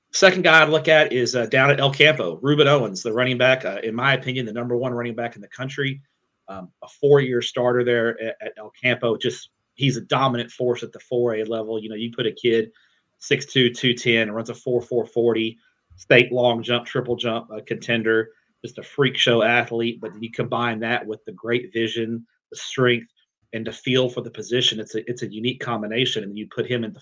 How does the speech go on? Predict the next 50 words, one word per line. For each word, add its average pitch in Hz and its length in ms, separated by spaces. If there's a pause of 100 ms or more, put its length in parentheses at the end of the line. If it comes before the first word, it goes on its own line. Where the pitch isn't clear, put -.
four 165 260
A 113 100
level, 104 380 (380)
uh, 98 120
he, 135 220
he 143 140
just 123 220
puts 123 200
up 101 180
monster 113 360
numbers 110 360
for 113 100
the 101 80
Rice 107 300
Birds 107 260
offense. 107 600 (340)
Um, 101 260 (240)
look, 156 260
he, 139 180
he, - 120
he 135 380
threw 185 140
everyone 185 260
a 151 40
curveball. 147 520
I 127 40
think, 185 160
you 117 160
know, 135 80
he 147 80
was 147 100
committed 185 360
to 143 80
Texas 165 420
for 131 140
a 123 40
little 127 200
while 123 240
at - 40
one 123 200
time, 123 380 (400)
threw 156 140
everyone 147 300
a 139 40
curveball, 127 520
is 117 80
now 123 160
committed 117 380
to 110 80
Louisville. 101 760